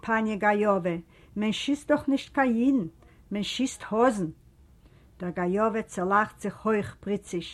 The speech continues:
אז מען וועט דארפן, וועט מען שיסן יידן אויך.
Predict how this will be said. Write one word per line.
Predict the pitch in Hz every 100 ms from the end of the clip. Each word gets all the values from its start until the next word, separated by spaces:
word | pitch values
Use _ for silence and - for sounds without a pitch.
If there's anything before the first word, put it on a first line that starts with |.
| - - - - - -
אז | 233 220
מען | 233 214
וועט | 220 190
דארפן, | 170 269 330 320 - 233 240
וועט | 233 233
מען | 233 233
שיסן | - 311 - 277
יידן | 233 277 233 240
אויך. | 254 180 165 -